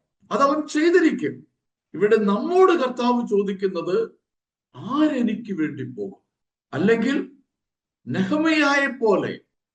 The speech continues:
സഭയുടെ അവസ്ഥ കണ്ടുകൊണ്ട് നിലവിളിച്ച്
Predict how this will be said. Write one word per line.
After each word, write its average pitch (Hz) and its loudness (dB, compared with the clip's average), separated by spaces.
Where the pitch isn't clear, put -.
സഭയുടെ 294 -2
അവസ്ഥ 311 0
കണ്ടുകൊണ്ട് 269 0
നിലവിളിച്ച് 294 0